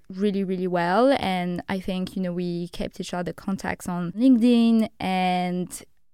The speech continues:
when I saw that she was now working as a people experience expert,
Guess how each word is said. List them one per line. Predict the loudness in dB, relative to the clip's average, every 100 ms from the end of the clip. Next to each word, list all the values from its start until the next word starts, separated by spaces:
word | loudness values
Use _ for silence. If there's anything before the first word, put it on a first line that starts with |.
| _ _
when | -2 0 2
I | -2
saw | 0 4 6 6 4
that | 2 0
she | -4 -2 -2 -4
was | -2 0 0 -4 -8 -4
now | -2 0 -2
working | -2 -4 -4 -6 -6 -6 -6
as | -6
a | -6
people | -6 -4 -2 0 0
experience | -4 -6 0 2 2 0
expert, | -8 -8 -4 -4 -4 -8 -14